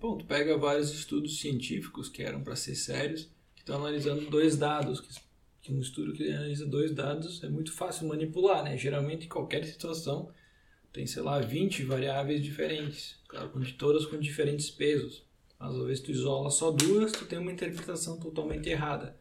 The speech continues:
É, pô, acontece de diversas formas, né? Pô, eu vou ligar a T V, o Grêmio fez gol, nossa. Quando eu ligo a T V, o Grêmio faz gol. <laughs> Duas variáveis só, né?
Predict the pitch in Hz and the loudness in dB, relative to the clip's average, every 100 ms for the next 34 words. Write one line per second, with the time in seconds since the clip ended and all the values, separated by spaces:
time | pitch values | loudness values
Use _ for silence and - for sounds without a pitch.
0 | - - - - _ - - - - - | -20 -20 -20 -20 _ -20 -18 -8 -6 0
1 | - 123 120 - - 127 131 131 127 131 | 0 0 -4 -2 -2 -4 -4 0 0 0
2 | 143 - 123 120 117 139 - - 147 143 | -4 -4 -4 -4 -6 -8 -10 -10 -10 -8
3 | 160 151 147 143 165 147 160 220 - - | -6 -2 -2 2 2 4 4 2 -4 -16
4 | _ _ - 160 151 156 156 165 151 135 | _ _ -12 0 2 4 4 4 4 6
5 | 139 143 139 143 147 - - - _ _ | 6 4 0 -2 -4 -8 -12 -14 _ _
6 | _ - - 143 143 147 156 165 143 151 | _ -14 -4 0 2 4 4 4 2 2
7 | 147 143 143 160 160 151 147 - - - | 2 0 0 -2 0 0 -2 -6 -14 -20
8 | _ - - - - - 147 - 147 - | _ -20 -20 -20 -20 -12 -6 -4 -4 -6
9 | 143 135 143 135 139 139 139 151 147 160 | -2 2 4 6 8 8 6 4 4 2
10 | 135 - | 0 -4